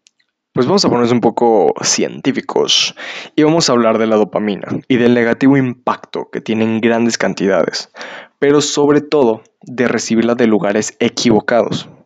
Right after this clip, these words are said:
Para los que no sepan qué es la dopamina, eh, muy rápidamente, es un neurotransmisor que se encarga de regular varias funciones del cerebro,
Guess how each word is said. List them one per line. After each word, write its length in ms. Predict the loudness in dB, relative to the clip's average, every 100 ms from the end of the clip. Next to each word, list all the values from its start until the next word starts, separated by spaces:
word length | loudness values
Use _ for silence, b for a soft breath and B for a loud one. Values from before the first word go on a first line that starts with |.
| _ _ _ _ _ B B B B B B B -2
Para 920 | 0 2 2 2 2 2 2 2 2
los 240 | 2 2
que 80 | 0
no 80 | 0
sepan 260 | 0 0
qué 80 | 0
es 80 | 2
la 60 | 2
dopamina, 540 | 2 2 0 -2 -8 _ _ _ -6
eh, 280 | -2 0 -2 -4
muy 280 | -2 0 0
rápidamente, 680 | 0 -2 0 -2 0 -2 -2 -2
es 320 | 0 0 0
un 160 | 2
neurotransmisor 960 | 4 2 2 -2 -2 -2 0 0 -2 -8 _
que 120 | -8
se 80 | -2
encarga 420 | 0 0 0 2
de 80 | 0
regular 520 | 2 2 2 2 -2 -10 B B B
varias 440 | -4 0 2 2
funciones 360 | 2 -2 0 0
del 140 | 0
cerebro, 300 | 0 0 0